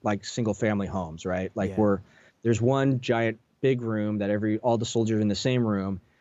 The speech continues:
Speaker 1: So if the building's destroyed, then everything inside would be destroyed. But if you think of, say, a large apartment block,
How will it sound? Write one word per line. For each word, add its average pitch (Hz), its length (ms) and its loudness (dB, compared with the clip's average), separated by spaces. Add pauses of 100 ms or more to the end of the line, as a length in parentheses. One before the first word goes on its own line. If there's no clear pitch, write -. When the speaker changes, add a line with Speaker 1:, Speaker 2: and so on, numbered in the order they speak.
Speaker 1:
So - 120 -4
if - 60 -4
the 131 80 0
building's 151 360 2
destroyed, 98 600 -6 (420)
then 101 440 -4
everything 120 280 0
inside 101 280 -4
would 95 120 -6
be 98 80 -6
destroyed. 92 460 -4
But 107 120 -2
if 101 100 -6
you 127 80 -2
think 156 220 0
of, 127 260 2
say, 131 160 0
a 120 60 4
large 117 220 0
apartment 117 480 -6
block, 87 360 -10